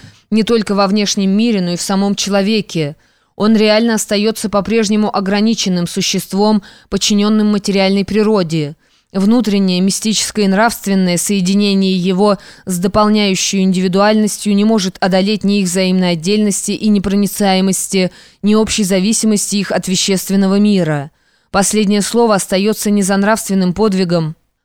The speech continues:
а за беспощадным законом органической жизни и смерти, и люди, до конца отстаивавшие вечный идеал, умирают с человеческим достоинством, но с животным бессилием.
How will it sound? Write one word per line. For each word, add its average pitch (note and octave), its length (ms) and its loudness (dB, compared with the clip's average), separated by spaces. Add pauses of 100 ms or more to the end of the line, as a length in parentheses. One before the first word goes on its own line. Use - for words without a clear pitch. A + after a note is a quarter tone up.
а G3+ 100 0
за F#3+ 100 0
беспощадным G#3+ 800 0
законом G#3 500 0
органической G3 640 -2
жизни G3 400 0
и - 20 0
смерти, G3+ 580 -2
и F#3 220 -4
люди, G3 300 0
до F3+ 120 -2
конца G3 460 0
отстаивавшие G3 880 -2
вечный F#3+ 400 -2
идеал, F3 480 0 (340)
умирают G3+ 440 2
с - 40 -10
человеческим G3 640 -2
достоинством, F#3 800 -2
но G3 160 2
с F3 40 -2
животным G3+ 500 0
бессилием. D#3+ 880 -2